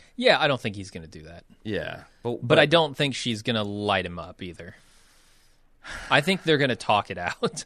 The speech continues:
Speaker 1: <laughs>
Speaker 2: I hope so.
Speaker 1: I really do.
Speaker 2: I hope so, but
Speaker 1: And,
Speaker 2: I feel
Speaker 1: and come
Speaker 2: like
Speaker 1: to the conclusion, like Varys and her did,
Speaker 2: Mm-hmm.
Speaker 1: that they want the same thing.
Speaker 2: Yeah, I mean, that's a negotiation tactic, is, like, ask for the moon so you can always
Speaker 1: Yeah.
Speaker 2: have, leave room to the compromise. But I felt like it was pretty cheeky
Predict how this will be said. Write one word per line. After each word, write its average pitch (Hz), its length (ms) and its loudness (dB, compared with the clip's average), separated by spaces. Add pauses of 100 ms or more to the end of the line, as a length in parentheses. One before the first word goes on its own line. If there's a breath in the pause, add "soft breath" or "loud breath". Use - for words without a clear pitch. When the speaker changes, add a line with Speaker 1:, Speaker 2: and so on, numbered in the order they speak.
Speaker 1:
<laughs> - 100 -14
Speaker 2:
I 160 80 0
hope 185 220 0
so. 90 120 -4
Speaker 1:
I 127 60 4
really 120 340 2
do. 92 380 -2
Speaker 2:
I 113 60 0
hope 147 180 2
so, 127 120 -2
but 120 120 2
Speaker 1:
And, 120 100 2
Speaker 2:
I - 20 0
feel 156 120 2
Speaker 1:
and 147 60 4
come 139 100 6
Speaker 2:
like 151 40 -2
Speaker 1:
to 156 60 0
the 147 80 -2
conclusion, 135 440 -2
like 110 200 0
Varys 117 380 2
and 107 80 -8
her 101 140 -4
did, 95 380 -6 (340 soft breath)
Speaker 2:
Mm-hmm. 92 220 -8
Speaker 1:
that 113 180 0 (140)
they 117 300 2
want 104 220 0
the 101 80 -8
same 85 260 -10
thing. - 360 -16
Speaker 2:
Yeah, 82 360 -6
I 139 80 -2
mean, 196 180 0
that's 220 140 0
a 202 40 -6
negotiation 143 600 -2
tactic, 92 400 -4
is, 92 60 -8
like, 90 140 -6
ask 101 280 0
for 101 80 -10
the 90 100 -6
moon 95 300 -6
so 85 120 -10
you 85 120 -10
can 85 280 -10
always 85 320 -6
Speaker 1:
Yeah. 101 100 -2
Speaker 2:
have, 78 120 -8
leave 82 340 -12
room 90 180 -8
to 76 80 -14 (220)
the 85 80 -18
compromise. 78 680 -8
But 101 140 -4
I 104 60 0
felt 101 240 -4
like 92 160 -4
it 82 40 -8
was 76 100 -8
pretty 92 220 -10
cheeky 80 540 -12